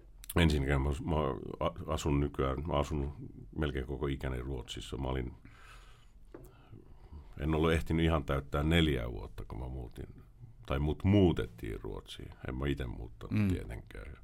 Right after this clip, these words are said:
Speaker 1: Et se päättyi siihen, ja siinä on monta eri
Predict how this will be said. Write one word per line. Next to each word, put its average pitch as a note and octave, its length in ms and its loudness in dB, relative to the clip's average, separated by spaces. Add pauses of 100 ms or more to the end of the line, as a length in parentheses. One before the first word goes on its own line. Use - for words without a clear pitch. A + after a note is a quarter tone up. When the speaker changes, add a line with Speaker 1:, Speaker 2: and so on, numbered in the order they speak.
(800)
Speaker 1:
Et - 100 -4
se F2+ 100 0
päättyi D#2+ 420 2
siihen, D#2 600 4 (640)
ja D2 80 -4
siinä D2+ 280 2
on C#2 180 -2
monta C#2 460 -2
eri C2 240 -2